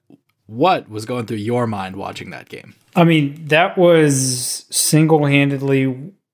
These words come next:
Speaker 2: just, I mean, it was just brings back flashbacks of just watching a goaltender take over a hockey game. Like, Jonathan Bernier was sensational. Um, you know, going through and,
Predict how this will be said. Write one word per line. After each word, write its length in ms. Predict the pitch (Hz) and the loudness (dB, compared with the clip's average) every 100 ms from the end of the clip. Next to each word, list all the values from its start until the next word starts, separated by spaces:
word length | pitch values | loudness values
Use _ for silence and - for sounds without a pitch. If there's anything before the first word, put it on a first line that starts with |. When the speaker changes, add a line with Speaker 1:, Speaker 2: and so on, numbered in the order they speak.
| _ - | _ -2
Speaker 2:
just, 400 | 147 151 - - | 2 2 2 -2
I 80 | 185 | 2
mean, 160 | 175 180 | 4 4
it 60 | |
was 120 | 170 | 0
just 540 | 170 175 - - 208 156 | 0 0 -2 -8 -14 -10
brings 420 | 139 180 202 180 | 0 4 4 4
back 300 | 180 156 139 | 2 0 -2
flashbacks 600 | - 143 147 - 139 127 | -2 0 0 2 0 0
of 60 | 131 | -4
just 160 | 131 | -4
watching 360 | 135 139 135 143 | 2 2 2 -4
a 60 | 123 | -4
goaltender 460 | 131 127 135 120 | -6 -6 -8 -8
take 200 | 113 127 | -8 -6
over 200 | 120 117 113 | -6 -6 -4
a 40 | |
hockey 360 | 120 120 - 117 | -2 -4 -4 -10
game. 280 | 110 110 | -8 -10
Like, 240 | 110 110 113 _ _ _ _ _ - | -10 -10 -12 _ _ _ _ _ 0
Jonathan 400 | 156 175 151 135 | 2 2 -2 -4
Bernier 760 | 131 135 131 123 120 120 123 - | -4 -6 -6 -8 -10 -12 -14 -6
was 680 | 135 127 120 120 113 110 - _ | 0 2 0 -4 -8 -10 -12 _
sensational. 1400 | - - 151 135 127 - 127 127 - 131 117 110 107 104 _ _ _ _ - | -10 0 2 2 0 -4 -2 -2 -4 -6 -8 -12 -14 -18 _ _ _ _ -4
Um, 520 | 127 120 120 113 113 160 | -2 0 -2 -6 -12 -8
you 100 | 131 | -6
know, 100 | 127 | 0
going 360 | 143 151 156 | 2 4 2
through 540 | 147 - 151 151 151 143 | 0 -4 -2 0 0 0
and, 460 | 131 123 120 120 | 0 -4 -8 -14